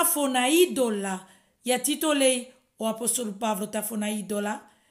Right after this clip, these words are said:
Τη στιγμή που κάποιο έχει τη θρησκεία όπου δεν ακούεται τη φωνή του Θεού ποτέ, τότε εκεί λατρεύουν άφωνα είδωλα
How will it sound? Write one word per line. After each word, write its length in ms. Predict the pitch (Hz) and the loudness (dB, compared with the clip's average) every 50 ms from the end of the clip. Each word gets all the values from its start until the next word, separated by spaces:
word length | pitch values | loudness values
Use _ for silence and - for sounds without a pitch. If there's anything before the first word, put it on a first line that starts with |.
| _ _ _ | _ _ _
Τη 140 | - 220 214 | -4 0 0
στιγμή 400 | - - 247 240 233 254 285 302 | 2 2 0 0 0 0 0 0
που 460 | 294 311 311 302 269 214 - - - _ _ _ _ _ _ _ _ _ - | -2 -2 -2 -2 0 -2 -4 -8 -14 _ _ _ _ _ _ _ _ _ -2
κάποιο 340 | 233 247 262 247 - 254 | 0 0 0 0 0 0
έχει 240 | 247 247 240 247 240 | 0 0 -2 -4 -6
τη 100 | 226 240 | -8 -8
θρησκεία 640 | - - 202 202 - - - 226 214 196 190 - - _ _ _ _ _ _ _ _ | -8 -6 -4 -4 -4 -4 -4 -4 -6 -6 -8 -10 -18 _ _ _ _ _ _ _ _
όπου 500 | - 262 247 254 254 254 - 247 240 214 | 2 4 4 4 4 2 -2 -8 -6 -4
δεν 200 | 190 233 233 226 | -2 0 2 2
ακούεται 640 | 214 214 - - 226 220 208 196 202 202 185 175 160 - _ _ _ _ _ - | 0 0 -2 -4 -2 -2 -2 -2 -4 -6 -8 -8 -10 -14 _ _ _ _ _ -10
τη 120 | - 208 | -6 -6
φωνή 380 | 196 - - 214 208 220 269 262 | -4 -4 -2 -2 0 0 0 -2
του 140 | 226 277 220 | -4 -6 -2
Θεού 360 | 269 262 247 247 247 247 - - | 2 2 4 4 2 0 -4 -10
ποτέ, 720 | 220 220 196 190 196 - - 208 208 208 247 311 - - - - _ _ _ _ _ _ _ _ _ | -8 -8 -8 -8 -8 -8 -8 -6 -4 -2 -2 -2 -4 -6 -10 -20 _ _ _ _ _ _ _ _ _
τότε 280 | - 240 247 262 254 262 | -6 -6 -6 -2 -2 0
εκεί 640 | 233 214 220 220 - 208 214 233 277 - - - _ _ _ _ _ _ _ _ | 0 0 -2 -4 -6 -6 -6 -6 -6 -6 -10 -14 _ _ _ _ _ _ _ _
λατρεύουν 720 | - 214 226 220 220 220 - 226 254 262 247 294 339 415 494 - - - _ _ _ _ _ - | -6 -4 -4 -4 -4 -6 -2 -2 0 0 0 0 -2 -2 -2 -4 -10 -20 _ _ _ _ _ -4
άφωνα 600 | - 247 302 320 - - 262 247 233 226 220 214 | 0 2 2 2 2 0 -2 0 0 0 0 0
είδωλα 560 | 226 240 247 220 202 269 269 269 285 294 294 | -2 -2 -4 -4 -2 -2 -2 0 0 0 -2